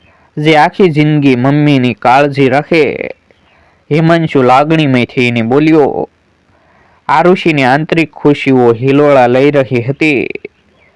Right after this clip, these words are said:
એ ખુશીઓને છુપાવતા આરુષિ બોલી,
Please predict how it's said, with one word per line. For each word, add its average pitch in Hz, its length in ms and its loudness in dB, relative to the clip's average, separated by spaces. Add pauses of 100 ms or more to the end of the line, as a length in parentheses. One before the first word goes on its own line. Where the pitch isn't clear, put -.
(260)
એ 175 120 2
ખુશીઓને 170 680 0
છુપાવતા 147 560 0
આરુષિ 131 420 0
બોલી, 139 520 0